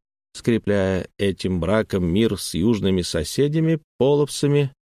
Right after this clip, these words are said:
на его северо-восточные владения напали и другие соседи — волжские булгары, болгары. Волжская Булгария, или, как ее иначе называют,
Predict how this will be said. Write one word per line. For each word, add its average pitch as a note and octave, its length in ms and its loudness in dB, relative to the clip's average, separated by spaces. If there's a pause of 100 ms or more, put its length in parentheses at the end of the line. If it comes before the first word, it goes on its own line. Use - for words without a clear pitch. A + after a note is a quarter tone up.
(460)
на - 60 -4
его A#2+ 240 2
северо-восточные D#3+ 1080 0
владения C#3+ 540 2
напали C3+ 440 0
и C3 60 2
другие B2+ 480 0
соседи — B1 600 -6 (280)
волжские C#3 680 0
булгары, C#3 680 0 (180)
болгары. D#2 720 -4 (720)
Волжская E3 520 0
Булгария, D#3 540 0
или, B2 260 0
как B2 240 -4
ее A2+ 400 2
иначе A#2 460 0
называют, G#2 640 0